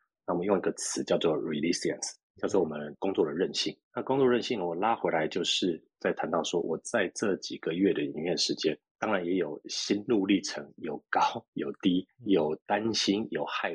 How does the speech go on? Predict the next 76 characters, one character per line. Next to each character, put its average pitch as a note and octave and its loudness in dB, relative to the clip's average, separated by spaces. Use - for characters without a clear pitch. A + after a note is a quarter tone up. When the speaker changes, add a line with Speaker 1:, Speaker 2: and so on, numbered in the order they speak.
Speaker 1:
怕。 F2 -2
Speaker 2:
嗯。 G#2 -20
Speaker 1:
那 A2+ 0
这 C#3 0
几 - -8
个 D#2+ -4
月 G#2 4
的 E2+ 0
时 - -4
间， F2+ 0
我 D#2+ -4
其 - 0
实 F#2 -2
我 - -12
做 C3+ 4
了 F2+ 2
四 - -2
件 E2 -2
事 - 0
情 - -2
啊。 - -12
Speaker 2:
嗯。 A2+ -10
Speaker 1:
第 B2+ 2
一 B2 4
个 G#2 4
就 F2+ 2
是 - 0
我 E2+ -6
重 F2 -2
新 G#2 -2
设 F2 0
定 E2 -4
我 - -2
未 G#2 0
来 F2 2
二 G#2 4
十 - -4
年 G#2+ -6
的 - -4
工 E2+ -2
作 D#2+ 2
愿 - 2
景 - -4
是 D#2 0
什 - -2
么， - -18
因 G2+ -8
为 G2 0
我 G#2 0
要 A#2+ 2
先 C3 2
知 B2 -8
道 A2 0
我 D2+ -4
自 - 2
己 F2 2
所 - 0
处 - 2
什 - -2
么 - -6
地 F2 0
位， F2 2
然 E2+ 0
后 F#2+ 2
了 E2+ 0
解 - -4
我 C#2+ -4
自 - 0
己 F#2+ 2
现 - 0
在 F#2 4
所 E2 0
处 - -4
的 - -10
状 - -4
况， D2 -4